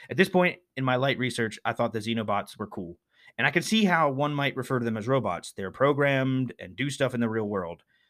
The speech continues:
Uh, not to mention, there's, they have some amazing, amazing potential. But they didn't seem that special to me until they started doing stuff on their own,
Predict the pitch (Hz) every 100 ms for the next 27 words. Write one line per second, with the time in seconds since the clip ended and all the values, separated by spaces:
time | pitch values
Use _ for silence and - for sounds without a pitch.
0 | _ 87 87 87 120 156 160 170 170 170
1 | - 107 101 - - 113 110 104 110 101
2 | 104 104 98 - - 107 127 170 135 104
3 | 110 - 120 107 85 - _ - - 175
4 | 269 277 - _ _ - - 170 165 131
5 | 107 127 139 - _ - 135 123 101 -
6 | 95 90 82 _ _ _ 120 120 175 180
7 | 180 175 143 139 131 107 107 - 95 92
8 | 98 101 92 85